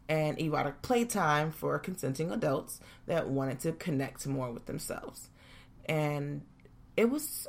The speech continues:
rough balancing the two. I mean, I've had some instances I had to get a, you know, temporary restraining order after someone found out who I was and showed up at my job and tried to talk to my boss. And I, it, there was a lot of craziness. There's a lot of crazy people in the world,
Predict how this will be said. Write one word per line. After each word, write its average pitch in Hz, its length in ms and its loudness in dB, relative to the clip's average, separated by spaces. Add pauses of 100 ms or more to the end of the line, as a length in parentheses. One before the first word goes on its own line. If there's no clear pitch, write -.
rough - 560 6 (160)
balancing 139 540 8
the 127 100 -4
two. 131 300 -4
I 139 60 0
mean, 139 160 2
I've 147 200 2
had 160 220 2
some - 180 -6
instances 160 480 -2
I 139 60 -2
had 139 160 0
to 131 60 -4
get 135 140 0
a, 139 80 -2 (180)
you 151 140 0
know, 139 120 0
temporary 139 400 -2
restraining 196 440 2
order 185 260 6
after 170 240 0
someone 135 360 -2 (360)
found 147 240 8
out 147 140 8
who 151 160 6
I 143 120 4
was 165 340 8
and 143 140 0
showed 139 220 2
up 135 100 0
at 131 100 -2
my 135 140 -4
job 180 640 8
and 135 100 -2
tried 139 200 -2
to 131 80 -6
talk 139 260 -2
to - 80 -8
my 135 120 0
boss. 196 540 10
And 131 200 -4 (440)
I, 185 120 8
it, 180 300 8
there 185 80 10
was 185 140 6
a 165 80 8
lot 196 320 8
of 196 100 0
craziness. 175 580 2
There's 156 120 -4
a 160 40 -4
lot 165 140 4
of 165 60 -2
crazy 151 360 2
people 190 420 -2
in 131 100 0
the 127 60 -2
world, 131 420 0